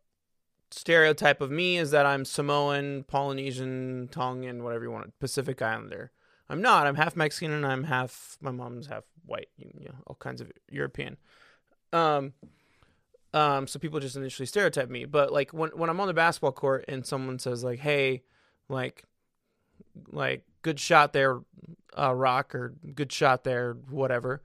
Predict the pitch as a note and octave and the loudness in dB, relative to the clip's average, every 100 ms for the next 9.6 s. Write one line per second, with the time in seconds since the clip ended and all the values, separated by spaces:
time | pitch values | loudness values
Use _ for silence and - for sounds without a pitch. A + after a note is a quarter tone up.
0 | _ - _ _ - A#3 D#4+ A3+ G3+ F3+ | _ -20 _ _ 2 4 6 6 4 4
1 | F3 A#3+ F3+ B2+ - E3 D#3 C3 - - | 6 6 6 2 -4 0 2 2 -4 -10
2 | D3+ E3+ C#3 D3+ D3 D3 C3 C3 B2 _ | -8 -6 4 8 8 8 4 -4 -10 _
3 | C#3 C3 B2 D3+ C#3 B2+ B2+ C3 B2 - | 0 0 -2 -6 -4 -4 -4 -8 -10 -16
4 | _ - D3 - _ _ _ _ - C3+ | _ -20 -20 -20 _ _ _ _ -8 -6
5 | G2+ F2 - _ _ _ _ _ _ _ | -6 -10 -16 _ _ _ _ _ _ _
6 | - E3+ - A2+ - - C3 B2 - C#3 | 6 6 6 -4 -10 -4 -4 -4 -8 -8
7 | B2 B2+ - - E3+ F3+ G3+ F#3+ F3+ F3+ | -6 -8 -10 -2 0 2 0 -2 2 4
8 | F3 D3 G3 G3 C3 B2 B2 B2+ D3 C#3+ | 4 2 -2 0 0 0 -4 -8 -6 -4
9 | - C3+ C3 B2+ A#2+ - | 0 0 0 -4 -6 -10